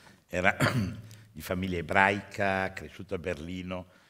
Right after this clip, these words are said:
è stato un protocomunista degli anni dello spartachismo, poi è andato a fare il sionista, poi quando è arrivato Stalin è scappato, è andato a fare la guerra contro, poi, poi in Spagna, la-, cioè una,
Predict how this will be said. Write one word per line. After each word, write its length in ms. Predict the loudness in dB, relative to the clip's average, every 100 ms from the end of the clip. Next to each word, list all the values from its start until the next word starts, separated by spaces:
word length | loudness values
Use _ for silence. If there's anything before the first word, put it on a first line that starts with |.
| _
è 60 | _
stato 320 | -12 -10 -8
un 100 | -10
protocomunista 1300 | -6 -8 -8 -10 -10 -10 -10 -10 -12 -6 -4 -4 -6
degli 380 | -12 -10 -8 -8
anni 180 | -8
dello 160 | -10 -16
spartachismo, 920 | -10 -10 -10 -12 -12 -10 -10 -8 -12
poi 160 | -12 -14
è 20 |
andato 280 | -12 -12 -14
a 40 |
fare 440 | -6 -4 -4 -6 -10 -20 -20 -20 _
il 180 | -10 -10
sionista, 760 | -6 -6 -4 -6 -8 -6 -6
poi 260 | -4 -8 -8
quando 240 | -8 -6
è 20 |
arrivato 340 | -4 -6 -8 -10
Stalin 460 | -4 -2 0 -4
è 80 | -10
scappato, 540 | -10 -10 -8 -8 -8 -12
è 20 |
andato 260 | -12 -12
a 40 | -10
fare 180 | -8 -6
la 100 | -6
guerra 480 | -4 -4 -2 -4 -6 -14 -20 _ _
contro, 760 | -8 -6 -4 -8 -8 -4 -4 -4
poi, 220 | -4 -6
poi 220 | -4 -8
in 80 | -8
Spagna, 500 | -14 2 4 4 0
la-, 180 | -4 -2
cioè 140 | -2
una, 180 | 0 -2